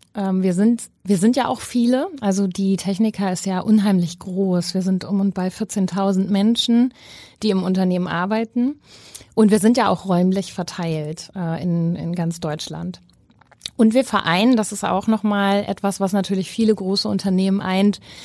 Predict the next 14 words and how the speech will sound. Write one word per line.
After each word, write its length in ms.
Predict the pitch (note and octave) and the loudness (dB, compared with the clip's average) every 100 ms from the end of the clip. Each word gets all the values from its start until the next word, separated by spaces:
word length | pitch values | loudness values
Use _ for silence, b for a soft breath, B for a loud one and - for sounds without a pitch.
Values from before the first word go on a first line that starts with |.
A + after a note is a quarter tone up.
| B B - | B B -2
wir 100 | - | 2
vereinen 420 | A3 - G3+ A#3+ | 2 4 4 4
natürlich 440 | G#3 - F#3+ F#3 | 2 0 -4 -4
auch 140 | F#3 - | -6 -4
ganz 180 | F#3 - | -6 0
unterschiedliche 920 | A3 G#3+ G3 G3+ F#3 F#3 - F3+ F#3 B B B | -2 0 -4 -6 -4 -6 -4 -4 -6 B B B
Arbeitsweisen 1160 | - F#3+ A3 G#3+ G3 - F3+ F#3+ A3 G#3 G#3 G#3 | 0 4 4 2 0 -4 -2 2 2 2 2 4
und 160 | F#3 F#3 | 0 0
unterschiedliche 680 | F#3 G3+ - G3+ G3 F3+ | -2 0 -2 -4 -4 -4
Herausforderungen 960 | F3+ F#3 F3 A#3+ - - G3 F#3+ F#3 F#3 | -4 -2 0 0 -2 -4 0 0 0 0
in 180 | G3+ F#3+ | 2 2
der 140 | F3 | 2
Arbeit. 480 | - E3+ G#3 A3 A#3 | -2 -4 -2 0 0
Insofern 640 | G3+ F3+ F3 G3+ G3 G3+ | 0 0 0 0 4 4